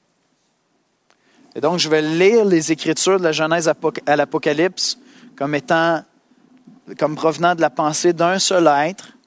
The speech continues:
qui a jamais changé dans ses convictions, dans ses désirs, dans ce qu'il veut, dans ce qui est bien, dans ce qui est mal.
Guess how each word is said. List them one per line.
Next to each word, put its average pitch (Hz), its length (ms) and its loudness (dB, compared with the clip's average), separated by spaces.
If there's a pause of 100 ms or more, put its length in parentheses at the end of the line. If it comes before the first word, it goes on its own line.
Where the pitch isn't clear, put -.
(400)
qui 156 140 -2
a 156 60 2
jamais 175 360 0
changé 170 380 0
dans 170 100 2
ses 156 160 -2
convictions, 151 840 -2
dans 135 180 -2
ses 143 160 0
désirs, 147 580 2
dans 139 120 -4
ce - 100 -4
qu'il 143 180 -8
veut, 147 520 0 (360)
dans 131 80 -6
ce - 80 -4
qui - 140 -4
est 151 40 0
bien, 156 480 -2
dans 143 140 2
ce - 120 -6
qui 147 120 -4
est 143 40 0
mal. 143 420 0